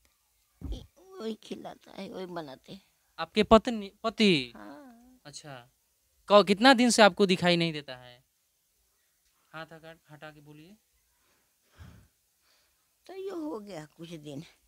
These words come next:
Speaker 2: कितना दिन?
Speaker 1: तो ये हो गया बीस पच्चीस बछर हो गया।
Speaker 2: बीस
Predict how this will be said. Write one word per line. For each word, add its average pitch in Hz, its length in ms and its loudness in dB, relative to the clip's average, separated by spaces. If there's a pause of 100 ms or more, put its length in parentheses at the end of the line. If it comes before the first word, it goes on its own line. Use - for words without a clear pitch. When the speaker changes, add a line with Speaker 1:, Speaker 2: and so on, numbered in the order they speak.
(140)
Speaker 2:
कितना 208 300 2
दिन? 139 360 -10 (4000)
Speaker 1:
तो 214 100 -14
ये 262 180 -10
हो 208 240 -6
गया 185 440 -6 (1000)
बीस 196 240 -8
पच्चीस 190 500 -8
बछर 170 420 -6
हो 170 160 -2
गया। - 300 -10 (800)
Speaker 2:
बीस 180 480 2